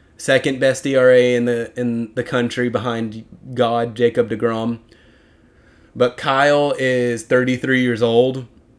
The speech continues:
so you don't know how many of these years he's gonna have left. And, you know, you don't capitalize, capitalize when you can, just like what the Rangers did with, with Lance Lynn.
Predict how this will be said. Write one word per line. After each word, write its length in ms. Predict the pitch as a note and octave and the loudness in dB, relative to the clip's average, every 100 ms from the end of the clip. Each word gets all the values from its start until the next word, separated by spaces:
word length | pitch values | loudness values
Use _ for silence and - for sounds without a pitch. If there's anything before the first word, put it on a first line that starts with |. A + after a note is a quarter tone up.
| _ _ _ | _ _ _
so 400 | - - C3+ B2+ | -14 2 4 6
you 140 | A#2+ A#2+ | 4 0
don't 240 | C3+ C#3 | 0 2
know 180 | C3+ B2+ | 0 2
how 140 | C3 | 2
many 180 | B2+ B2 | 2 0
of 100 | A#2 | 0
these 180 | A#2 A2 | -4 -2
years 240 | A#2+ A#2 | -2 -2
he's 120 | A#2+ | -4
gonna 180 | A2+ A2 | -4 -2
have 200 | G#2 G2+ | -2 -4
left. 520 | G2+ G2+ B2 - - - _ | -2 -2 -4 -8 -20 -20 _
And, 520 | - A#2 A#2 A2+ A2+ - _ _ _ _ _ _ | -10 -6 -4 -6 -8 -12 _ _ _ _ _ _
you 120 | C#3 C3 | -6 -4
know, 160 | C#3+ | -2
you 120 | C#3+ | -2
don't 240 | D3+ D#3 D#3 _ _ _ _ _ _ - B2 - | 0 -2 -4 _ _ _ _ _ _ -20 -20 -14
capitalize, 920 | B2+ C#3+ D3+ D#3 D3 D3 C#3+ B2 - _ _ _ _ A#2+ - _ | -6 -4 -2 -2 2 2 0 -6 -18 _ _ _ _ -14 -14 _
capitalize 500 | - D3 D3 D#3 C#3 | -6 -4 -2 0 0
when 120 | C3+ B2 | -2 -4
you 80 | |
can, 340 | G#2+ G2 - - - | -4 -10 -12 -20 -8
just 200 | C3+ C#3+ | -6 -2
like 160 | C3+ | -4
what 380 | C3+ C3 B2+ - _ _ | 0 -2 -2 -6 _ _
the 100 | C3+ | -4
Rangers 420 | B2 B2 B2 A#2 | 0 0 -2 -4
did 320 | A2 A#2+ A#2 A2+ | -2 0 2 2
with, 520 | A#2 A2+ A2 - - _ - - _ | 2 2 -2 -8 -20 _ -20 -20 _
with 180 | - A2 | -6 0
Lance 320 | B2 A#2+ A#2+ | 2 2 0
Lynn. 420 | C#3+ D#3+ E3 F3 | 4 6 6 2